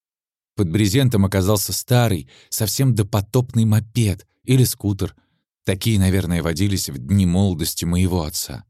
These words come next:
Откуда-то я его узнал. Наверное, видел на картинках. Но это было неважно. Хасан кивнул. «Садись».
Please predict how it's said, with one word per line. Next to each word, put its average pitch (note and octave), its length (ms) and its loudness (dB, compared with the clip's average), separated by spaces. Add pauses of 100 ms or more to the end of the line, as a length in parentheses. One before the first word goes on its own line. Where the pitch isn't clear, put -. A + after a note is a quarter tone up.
(600)
Откуда-то C3 600 0
я G2+ 240 2
его A#2 180 0
узнал. G2 480 -2 (460)
Наверное, F2+ 480 0
видел E2 300 0
на D#2 100 -2
картинках. F2 680 -6 (600)
Но C3+ 140 2
это C#3 120 0
было B2+ 180 4
неважно. A2 600 2 (560)
Хасан G2+ 400 0
кивнул. F2 460 -2 (680)
«Садись». C#2+ 580 -8